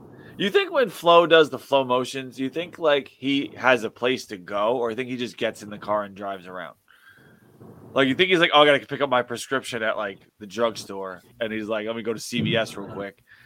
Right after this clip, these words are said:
Well, let me hop on, do a Flo motion," or you think he's just driving around?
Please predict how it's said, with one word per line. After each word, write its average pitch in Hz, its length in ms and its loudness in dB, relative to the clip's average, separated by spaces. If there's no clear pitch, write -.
Well, 117 80 -6
let 117 80 -2
me 110 80 -4
hop 107 220 6
on, 110 160 0
do 107 60 -6
a - 20 -8
Flo 107 160 -8
motion," 107 380 -6
or 110 120 -2
you 107 80 -4
think 113 80 -4
he's 107 120 -10
just 101 180 -12
driving 98 260 -6
around? 87 220 -14